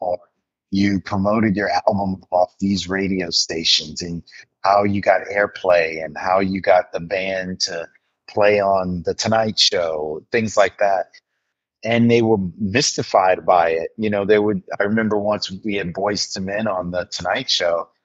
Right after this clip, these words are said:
and, um, I think they were performing Motown Philly, and I was, like, explaining to my parents, "Okay, they're gonna be on The Tonight Show, but let me tell you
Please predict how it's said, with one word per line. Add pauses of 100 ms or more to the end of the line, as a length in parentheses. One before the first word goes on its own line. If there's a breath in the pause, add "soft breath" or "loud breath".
(380)
and,
um, (460)
I
think
they
were
performing
Motown
Philly,
and
I
was,
like, (460)
explaining
to
my
parents,
"Okay,
they're
gonna
be
on
The
Tonight
Show,
but
let
me
tell
you